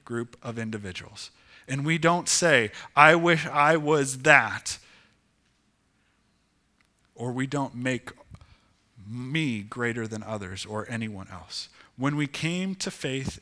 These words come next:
in Christ, we were all baptized into the same body by the Holy Spirit, and we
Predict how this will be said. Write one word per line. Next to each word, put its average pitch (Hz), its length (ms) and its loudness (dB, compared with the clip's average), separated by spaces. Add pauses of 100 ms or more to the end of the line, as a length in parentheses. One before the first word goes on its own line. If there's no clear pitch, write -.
in 120 140 -14
Christ, - 600 -14 (2250)
we 120 140 -6
were 123 220 -6
all 131 320 0
baptized - 800 -10 (640)
into 123 240 -6
the 113 80 -6
same 135 340 0
body 95 400 -6 (720)
by 110 140 -6
the 107 100 -8
Holy 113 260 -10
Spirit, - 420 -8
and 110 160 -12
we 110 100 -12